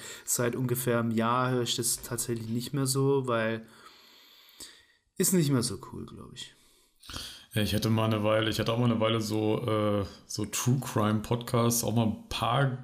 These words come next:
Speaker 2: gehört, aber da höre ich mir dann auch immer so ausgiebige Folgen halt irgendwie immer an und meistens dann immer so beim Autofahren,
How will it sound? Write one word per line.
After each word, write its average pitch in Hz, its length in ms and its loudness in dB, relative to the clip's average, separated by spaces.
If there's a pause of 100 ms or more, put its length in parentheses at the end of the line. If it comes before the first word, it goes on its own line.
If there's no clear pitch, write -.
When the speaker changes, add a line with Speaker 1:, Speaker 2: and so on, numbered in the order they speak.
(120)
Speaker 2:
gehört, 127 500 2 (340)
aber 104 140 4
da 110 80 4
höre 110 140 4
ich 117 220 0
mir 120 120 4
dann 113 200 4
auch 117 160 -2
immer 113 200 2
so 110 560 0 (160)
ausgiebige 120 640 2
Folgen 135 480 4
halt 123 180 2
irgendwie 127 260 4
immer 120 220 6
an 120 260 4 (320)
und 135 480 6
meistens 127 480 4
dann 127 120 4
immer 127 120 6
so 120 100 2
beim 110 180 4
Autofahren, 92 640 0